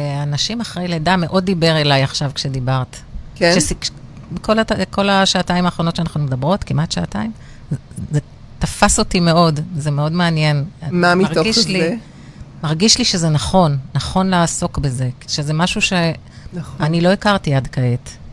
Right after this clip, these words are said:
Speaker 2: נכון.
Speaker 1: וזה נראה לי שזה משהו שהוא כל כך must, שזה צריך להיות חלק מה-, חלק מ-
Speaker 2: אני מסכימה איתך, זה בדיוק, על זה, על זאת בדיוק ההרצאה. זאת אומרת, יש שם, אה, מקום שאנחנו לא מספיק, אה,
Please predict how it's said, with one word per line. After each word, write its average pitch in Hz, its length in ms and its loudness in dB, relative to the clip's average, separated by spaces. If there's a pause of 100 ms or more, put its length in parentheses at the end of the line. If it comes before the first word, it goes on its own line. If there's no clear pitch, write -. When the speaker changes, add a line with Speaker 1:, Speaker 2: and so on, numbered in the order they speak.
(260)
Speaker 2:
נכון. 156 420 -2
Speaker 1:
וזה 151 260 -2
נראה 156 260 2
לי 226 120 2
שזה 165 240 0
משהו 190 360 0
שהוא - 260 -4
כל 160 200 -4
כך - 260 -2
must, 202 460 2 (800)
שזה 156 240 0
צריך - 220 -6
להיות 202 140 -2
חלק 226 440 4
מה-, 196 520 6
חלק 220 340 -2
מ- 220 60 -2 (480)
Speaker 2:
אני 170 140 -4
מסכימה 165 580 0
איתך, 170 460 -2
זה 165 100 2
בדיוק, 170 440 0
על 170 220 -2
זה, 175 120 2 (180)
על 175 100 2
זאת 190 220 4
בדיוק 175 380 0
ההרצאה. 175 540 -2 (520)
זאת - 180 -4
אומרת, 160 380 2
יש 185 200 0
שם, 240 220 0 (120)
אה, 170 140 0
מקום 220 480 2
שאנחנו 160 480 -2
לא 185 340 4
מספיק, 214 600 -2
אה, 220 60 2